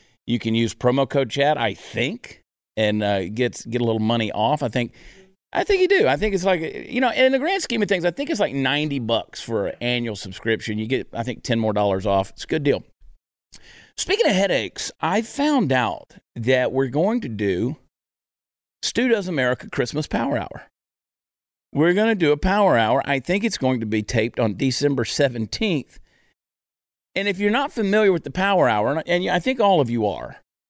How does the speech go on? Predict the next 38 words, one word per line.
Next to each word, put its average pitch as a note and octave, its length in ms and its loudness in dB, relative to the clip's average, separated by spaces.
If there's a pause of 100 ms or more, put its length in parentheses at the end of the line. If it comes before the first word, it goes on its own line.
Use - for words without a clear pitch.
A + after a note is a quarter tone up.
uh, A2+ 340 4 (100)
the C3+ 140 -4
Power G3+ 400 2
Hour, B2 240 4
of A2 120 -4
course, A#2+ 260 0
is G#2+ 140 -6
where B2 160 2
we, A#2+ 220 0 (600)
again, E3+ 400 0
I'm B2+ 120 -2
not D3+ 160 -2
drinking. E3+ 360 -4 (200)
<laughs> - 80 0 (1500)
We D#3+ 180 4
take E3 220 -2
a D#3+ 40 -6
shot D3+ 300 0
of E3+ 100 -12
beer, C3 380 0 (320)
uh, A2+ 240 4 (140)
every C3 260 0
sixty C3+ 380 -4
seconds C3 580 -2 (560)
for A#2+ 120 2
an C3 60 -2
hour. D3+ 380 -2 (720)
And D#3+ 220 -2
then A#3+ 400 2
I G3 160 0
have C4 220 2
a D#3 80 0
show C4 400 2
in D#3+ 100 0
Arlington, E3 480 2
Texas D3+ 420 -2
that A#2+ 200 0
night G2+ 320 -6